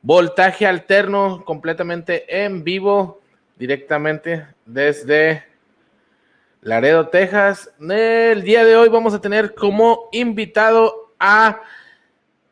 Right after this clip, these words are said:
Abraham Jackman, este personaje saxofonista mexicano con demasi-, demasiada trayectoria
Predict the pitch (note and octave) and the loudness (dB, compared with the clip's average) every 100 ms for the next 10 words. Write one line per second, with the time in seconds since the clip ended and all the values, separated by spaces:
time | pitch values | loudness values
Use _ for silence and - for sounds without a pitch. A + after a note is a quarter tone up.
0 | _ _ _ _ _ B2+ C3 C#3 D#3 E3 | _ _ _ _ _ -4 -2 0 -2 -2
1 | - C3 D#3 D3+ C#3+ C3+ D#3 E3 E3 - | -10 -4 -4 -2 -4 -2 0 0 -2 -6
2 | _ _ _ _ _ C3+ C#3 C#3 - D#3+ | _ _ _ _ _ -8 -6 -6 -6 0
3 | D#3+ D#3 D3+ C#3+ C#3 C3+ C#3 D3+ D#3 - | 4 4 2 0 -4 -6 -6 -6 -6 -4
4 | E3 D#3+ - - D3 - C#3+ C3 B2+ C3+ | -2 -2 -4 -6 -8 -6 -10 -10 -10 -8
5 | D3+ - - D3+ C3+ B2+ - A#2+ C#3 C#3 | -8 -8 -2 -2 -2 -8 -12 -10 -4 -2
6 | D3 D3 D3 D3 _ _ _ _ _ _ | -2 0 -2 -4 _ _ _ _ _ _
7 | _ _ - D#3 D#3 D3 _ _ _ _ | _ _ -2 0 0 -4 _ _ _ _
8 | _ - C#3+ D3 D3 F#3 G3+ - D3+ E3 | _ -6 -4 -2 -2 0 -2 -2 -4 -4
9 | D#3+ D3+ F#3 G#3 G3+ E3+ D#3+ - F3+ F#3+ | -2 -2 0 0 0 -4 -4 -2 0 2
10 | G3 F#3+ | 2 0